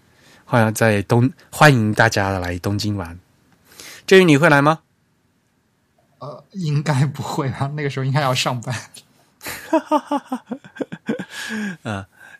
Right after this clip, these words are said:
Speaker 1: 那个，反正我们T I B的话，像 Mira 他们的应该都会来，呃，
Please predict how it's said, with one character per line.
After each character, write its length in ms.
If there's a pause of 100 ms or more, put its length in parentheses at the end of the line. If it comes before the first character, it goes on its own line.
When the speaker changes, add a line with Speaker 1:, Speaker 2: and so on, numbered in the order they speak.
(120)
Speaker 1:
那 120
个， 500
反 240
正 420
我 80
们 140
T 100
I 80
B 140
的 160
话， 640
像 420
Mira 380
他 140
们 120
的 120
应 100
该 140
都 120
会 160
来， 240 (120)
呃， 180